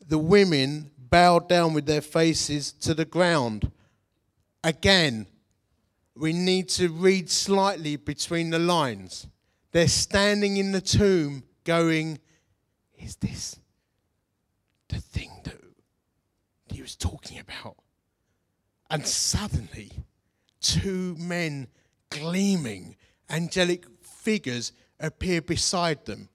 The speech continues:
How would you respond, ladies and gentlemen, if that happened to you?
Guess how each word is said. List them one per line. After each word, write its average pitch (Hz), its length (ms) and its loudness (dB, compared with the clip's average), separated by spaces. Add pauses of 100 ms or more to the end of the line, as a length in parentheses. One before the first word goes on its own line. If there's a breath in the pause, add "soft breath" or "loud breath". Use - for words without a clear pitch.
(580)
How 262 460 -2
would 220 180 -4
you 190 340 -4
respond, 123 800 -4 (640)
ladies 135 320 -4
and 131 80 -12
gentlemen, 127 500 -8 (840)
if 175 180 -4
that 185 160 2
happened 170 400 0
to - 120 -4
you? 123 400 0